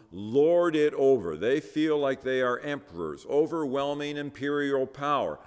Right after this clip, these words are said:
I can say it, and what I say happens.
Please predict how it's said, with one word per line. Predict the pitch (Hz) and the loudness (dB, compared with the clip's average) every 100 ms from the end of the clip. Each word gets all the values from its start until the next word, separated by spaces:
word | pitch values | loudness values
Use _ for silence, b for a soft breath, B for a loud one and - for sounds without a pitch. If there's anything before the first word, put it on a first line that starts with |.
| B B | B B
I | 107 117 | -6 -4
can | 110 101 | -4 -6
say | - 180 180 185 | 2 6 6 4
it, | 185 B B - | -2 B B -10
and | 90 | -2
what | 101 127 | 2 2
I | 180 | 2
say | 175 180 165 | 2 2 2
happens. | 151 143 120 - | 2 0 -2 -8